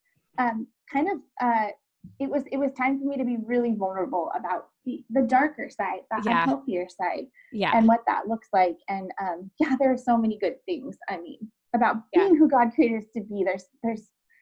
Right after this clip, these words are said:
Speaker 1: I mean, there's no better, better place. So I'm,
Speaker 2: Yeah.
Speaker 1: I'm thrilled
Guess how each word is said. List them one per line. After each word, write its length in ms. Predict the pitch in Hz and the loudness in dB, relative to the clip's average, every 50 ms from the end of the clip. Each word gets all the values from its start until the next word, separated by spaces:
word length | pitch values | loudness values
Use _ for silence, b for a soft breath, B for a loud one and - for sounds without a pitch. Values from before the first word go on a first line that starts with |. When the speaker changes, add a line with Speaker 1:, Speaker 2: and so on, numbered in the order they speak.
| _ _ _ _ _ - | _ _ _ _ _ -4
Speaker 1:
I 60 | 226 | -4
mean, 300 | 220 220 208 202 196 - _ _ _ _ _ 220 226 - - - | -2 -2 -4 -6 -10 -12 _ _ _ _ _ -18 -18 -18 -14 -10
there's 200 | 214 220 220 226 | -8 -6 -2 -2
no 120 | 226 233 - - | -2 -2 -2 -4
better, 280 | 226 202 180 151 - _ _ - | -4 -4 -4 -6 -8 _ _ 2
better 240 | 226 254 247 190 - - | 2 4 4 2 0 0
place. 300 | 247 240 160 - - - _ | -2 -2 -2 -2 -6 -10 _
So 240 | - 190 175 165 - - 214 | -2 0 0 0 -2 0 0
I'm, 280 | 240 294 294 247 - - | 2 2 2 0 -2 -4
Speaker 2:
Yeah. 140 | 208 165 - - - 220 | -8 -8 -8 -6 -2 0
Speaker 1:
I'm 200 | 254 285 277 - | 0 0 0 0
thrilled 320 | 233 220 254 330 440 | 0 2 2 2 0